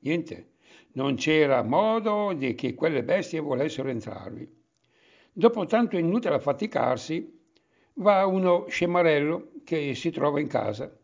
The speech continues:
prende una bacchettina, comincia a battere sulla groppa dei maiali e dice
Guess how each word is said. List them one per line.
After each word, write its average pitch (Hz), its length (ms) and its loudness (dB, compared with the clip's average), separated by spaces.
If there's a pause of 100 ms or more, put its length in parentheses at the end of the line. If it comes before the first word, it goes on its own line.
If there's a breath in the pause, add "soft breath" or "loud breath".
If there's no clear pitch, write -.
(560 soft breath)
prende 202 340 2
una 151 360 2
bacchettina, 202 920 -2 (640)
comincia 180 480 0
a 165 40 2
battere 156 420 2
sulla 143 240 -2
groppa 131 320 0
dei 143 140 0
maiali 202 560 0
e 151 60 -2
dice 123 440 -8